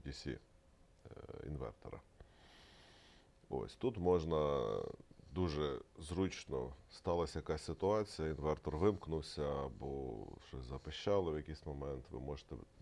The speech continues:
дійти до певної, е, години, вибрати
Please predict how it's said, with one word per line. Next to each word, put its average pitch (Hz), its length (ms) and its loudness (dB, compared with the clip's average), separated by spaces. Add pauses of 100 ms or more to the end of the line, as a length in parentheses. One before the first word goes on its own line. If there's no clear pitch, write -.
(120)
дійти 80 280 -2
до 76 140 -2
певної, 73 800 0 (760)
е, 50 540 -4 (360)
години, 90 800 4 (680)
вибрати 73 520 4